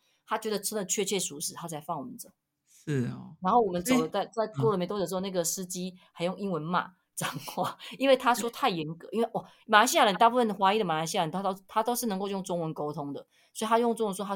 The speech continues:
Speaker 1: 他就在那边用中文骂，他就说太夸张了，
Speaker 2: 你们坐车这样就能过海关哦，
Speaker 1: 太严格了。
Speaker 2: 不用什么下车检查行李，
Speaker 1: 对。
Speaker 2: 什么都不用。
Speaker 1: 对，对，不用。就是看，呃，我就刚刚讲是马来西亚到新加坡比较严，那顶多警察真的就会去检查你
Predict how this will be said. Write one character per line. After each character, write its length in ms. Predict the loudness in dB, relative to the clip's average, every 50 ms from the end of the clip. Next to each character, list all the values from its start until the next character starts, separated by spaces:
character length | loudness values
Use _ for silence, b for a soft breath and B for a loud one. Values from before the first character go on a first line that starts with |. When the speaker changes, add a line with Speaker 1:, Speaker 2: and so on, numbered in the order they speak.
| -8 -8 -10
Speaker 1:
他 100 | -10 -8
就 120 | -6 -6 -4
在 100 | -4 -2
那 20 | -2
边 100 | -2 -4
用 140 | -4 -4 -6
中 180 | -6 -6 -6 -6
文 120 | -6 -6
骂， 160 | -6 -6 -4 -4
他 80 | -4
就 100 | -6 -6
说 140 | -4 -2 0
太 160 | 2 2 2
夸 0 |
张 160 | 2 2 4
了， 0 |
Speaker 2:
你 0 |
们 80 | 4 4
坐 100 | 2 2
车 80 | -2 0 2 2 6
这 60 | 6
样 160 | 6 6 8
就 140 | 6 6 6
能 160 | 6 4 4
过 160 | 4 4 4
海 180 | 6 4 4 2
关 180 | 4 4 4 4
哦， 20 |
Speaker 1:
太 40 | 4
严 0 |
格 0 |
了。 60 | 2
Speaker 2:
不 80 | 2 2
用 160 | 2 2 2
什 120 | 2 2
么 240 | 2 4 4 4 2
下 280 | 4 6 6 8 8 6
车 260 | 6 4 4 4 4
检 180 | 4 2 2
查 200 | 2 2 2 2
行 200 | 2 2 0 0
李， 120 | 2 0 0
Speaker 1:
对。 20 |
Speaker 2:
什 80 | 0 0
么 100 | 0 0
都 80 | 0 -2
不 120 | -2 -2
用。 180 | -2 -2 -2 -4 -8 -12 _ _ _ _ _ _ _
Speaker 1:
对， 120 | -6 -6
对， 20 | -6
不 140 | -6 -4 -4
用。 200 | -4 -4 -6 b b b b b
就 100 | -6 -2
是 120 | -2 -2
看， 320 | 2 4 6 6 6 4 B B B 2 4
呃， 120 | 4 6
我 40 | 4
就 120 | 4 6
刚 100 | 6 8
刚 80 | 8 6
讲 80 | 4 2
是 280 | 2 2 2 2 0 0
马 160 | 4 6 6 6
来 120 | 6 4
西 200 | 2 0 0 2 4
亚 120 | 4 4
到 160 | 6 4 2
新 220 | 2 2 0 -2 2
加 160 | 2 2 2
坡 140 | 2 0 -6
比 100 | -4 0
较 160 | 2 4 4
严， 240 | 2 0 -4 -8 -10 -8 -2 0
那 100 | 0 0
顶 220 | 0 0 -2 0
多 200 | 2 2 2 2
警 240 | 2 0 -4 -6 -4
察 160 | -2 -2 -2
真 140 | -2 -2 -2
的 100 | -2 -2
就 120 | -2 0
会 100 | 0 0
去 160 | 0 -2 -4
检 220 | -4 -4 -4 -4 -4
查 180 | -6 -8 -6
你 180 | -6 -8 -8